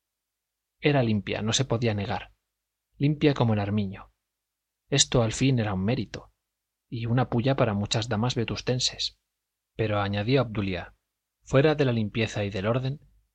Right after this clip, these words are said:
nada que revele a la mujer elegante. La piel de tigre tiene un cachet, ps, qué sé yo. Me parece un capricho caro y extravagante, poco femenino al cabo.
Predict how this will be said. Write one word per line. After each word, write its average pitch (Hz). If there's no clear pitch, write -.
nada 139
que 123
revele 113
a 101
la 98
mujer 98
elegante. 92
La -
piel 120
de 120
tigre 120
tiene 123
un 139
cachet, -
ps, -
qué 147
sé 107
yo. 90
Me 123
parece 143
un 151
capricho 120
caro 123
y 110
extravagante, 95
poco -
femenino 107
al 90
cabo. -